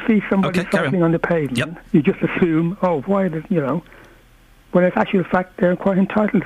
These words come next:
Speaker 1: uh,
Speaker 2: Okay.
Speaker 1: quite within their right to cycle on the pavement. Not all pavements, but a lot of pavements.
Speaker 2: Richard, can I come back?
Speaker 1: Yes, you can.
Speaker 2: You, you accuse me of lazy journalism.
Speaker 1: Yes,
Speaker 2: I,
Speaker 1: you can.
Speaker 2: may I accuse you, sir, of lazy listening?
Speaker 1: Well,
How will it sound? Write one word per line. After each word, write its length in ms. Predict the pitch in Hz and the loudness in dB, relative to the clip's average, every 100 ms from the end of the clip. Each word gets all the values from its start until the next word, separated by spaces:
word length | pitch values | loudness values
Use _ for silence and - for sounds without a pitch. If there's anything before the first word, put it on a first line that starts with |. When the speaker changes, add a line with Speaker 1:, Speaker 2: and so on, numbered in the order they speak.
| 226 | -2
Speaker 1:
uh, 220 | 202 190 202 | 0 0 0
Speaker 2:
Okay. 140 | - | -2
Speaker 1:
quite 200 | 208 180 | -2 0
within 180 | 190 190 | 0 2
their 140 | 175 | 2
right 200 | 160 151 - | 0 -2 -4
to 100 | - - | -4 -2
cycle 260 | 143 147 | -2 -2
on 100 | 131 | -4
the 60 | 135 | -6
pavement. 460 | - 131 131 156 | -4 -4 -2 0
Not 160 | 185 208 | 0 0
all 260 | 208 208 202 | 0 0 0
pavements, 580 | - 127 123 131 180 190 - - - - - - | -2 -4 -4 -2 -2 -4 -12 -20 -20 -20 -20 -6
but 100 | 139 | -2
a 80 | 147 | 2
lot 220 | 147 151 | 0 -2
of 80 | - | -8
pavements. 340 | - 113 - - - - | -6 -4 -6 -12 -14 -4
Speaker 2:
Richard, 260 | 170 - 113 | -2 -2 0
can 140 | 160 | 0
I 80 | 165 | 0
come 160 | 175 143 | 0 0
back? 220 | 78 - - - - - | -2 -10 -20 -20 -20 -4
Speaker 1:
Yes, 160 | 220 - | -2 -2
you 80 | 190 | 0
can. 140 | 165 | 0
Speaker 2:
You, 80 | 135 | 2
you 140 | 143 | 0
accuse 240 | 131 180 170 | 0 0 2
me 80 | 151 | 2
of 80 | |
lazy 240 | 135 123 110 | 2 2 2
journalism. 380 | 107 101 98 127 | 2 2 2 0
Speaker 1:
Yes, 80 | |
Speaker 2:
I, 80 | 127 | 0
Speaker 1:
you 60 | 139 | 0
can. 80 | 151 | 0
Speaker 2:
may 80 | 170 | 0
I 60 | |
accuse 280 | 175 180 147 | -2 0 0
you, 80 | 143 | 0
sir, 180 | - 131 | 0 0
of 80 | |
lazy 240 | 131 127 120 | 0 0 2
listening? 380 | 113 - 80 73 - - - - - - - - - - - | 0 0 -2 -4 -10 -20 -20 -20 -20 -20 -20 -20 -20 -20 -4
Speaker 1:
Well, 220 | 170 147 | -2 -2